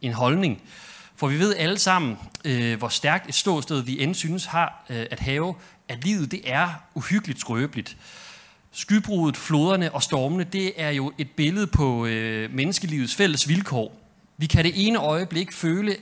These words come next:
at vi har et hus på klippen, for i det næste øjeblik at opleve, at det hele, det braser sammen. Og det, øh,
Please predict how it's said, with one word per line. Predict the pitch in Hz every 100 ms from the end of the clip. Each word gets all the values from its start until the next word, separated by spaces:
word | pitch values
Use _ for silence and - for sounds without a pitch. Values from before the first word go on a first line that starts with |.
| -
at | 139 131
vi |
har | 131 170
et | 139
hus | 202 180
på |
klippen, | 151 165 175 220 - - _
for | - 170 170 -
i | 170
det | 151
næste | 160 190 -
øjeblik | 135 151 180 143 160 - _ _ -
at | 123
opleve, | 139 175 160 131 123
at | 120 139
det |
hele, | 135 139 170
det | 147
braser | - 104 -
sammen. | - 151 104 92 - - - - - - - - - _
Og | - 135
det, | 190 214 202
øh, | 156 147 135 127 127